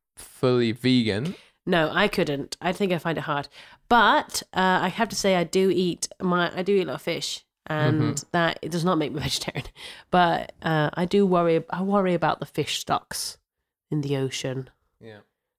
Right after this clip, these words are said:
Speaker 2: The little fishies. I should, I need to cut down that too.
Speaker 1: Yeah.
Speaker 2: I just need to become full vegetarian. I just can't bring myself to becoming full vegetarian. It's hard here.
Speaker 1: It's definitely hard here, but it's getting easier in Spain.
Speaker 2: Yeah, it's true. Though.
Speaker 1: I
Speaker 2: Ten
Speaker 1: think
Speaker 2: years ago.
Speaker 1: Yeah.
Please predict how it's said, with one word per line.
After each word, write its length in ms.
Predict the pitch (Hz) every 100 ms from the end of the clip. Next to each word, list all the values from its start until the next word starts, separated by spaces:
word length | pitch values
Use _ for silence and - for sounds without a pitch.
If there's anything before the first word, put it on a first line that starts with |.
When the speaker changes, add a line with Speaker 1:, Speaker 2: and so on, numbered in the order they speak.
| _
Speaker 2:
The 80 | -
little 240 | 147 - 147
fishies. 500 | - - - 135 -
I 100 | 147
should, 200 | - -
I 80 | -
need 200 | 147 143
to 100 | -
cut 240 | - -
down 220 | - - -
that 180 | - -
too. 180 | 160 - _ _ _ _ _ _ -
Speaker 1:
Yeah. 100 | 113
Speaker 2:
I 20 |
just 100 | 143
need 120 | -
to 60 | -
become 280 | - 160 147
full 320 | - 160 156
vegetarian. 500 | 143 139 135 139 135 -
I 60 |
just 120 | 240
can't 240 | - 330 226
bring 200 | 262 269
myself 520 | 220 190 185 165 -
to 100 | 175
becoming 440 | 180 170 170 160
full 180 | 147 165
vegetarian. 600 | 151 147 - - - - _ _
It's 140 | - 208
hard 320 | 285 311 262
here. 380 | 170 123 156 185 _ _ _ _ _ _ _ - -
Speaker 1:
It's 160 | 143
definitely 260 | 147 127 120
hard 200 | 120 117
here, 180 | 123 110
but 100 | 123
it's 100 | 127
getting 260 | 175 139
easier 320 | 123 113 92
in 200 | 90 107
Spain. 320 | 104 - 92 92
Speaker 2:
Yeah, 120 | -
it's 100 | -
true. 160 | 139
Though. 80 | - - -
Speaker 1:
I 60 | 117
Speaker 2:
Ten 80 | 185
Speaker 1:
think 80 |
Speaker 2:
years 160 | 151 143
ago. 300 | 139 123 139 _
Speaker 1:
Yeah. 280 | 123 101 -